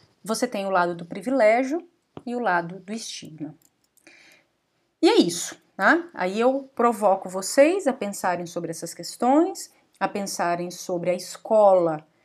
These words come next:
como um espaço que está entre o conhecimento científico,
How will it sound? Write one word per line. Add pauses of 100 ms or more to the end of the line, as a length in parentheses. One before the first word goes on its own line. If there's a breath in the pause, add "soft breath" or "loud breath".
(140)
como
um
espaço
que
está (180)
entre
o
conhecimento
científico,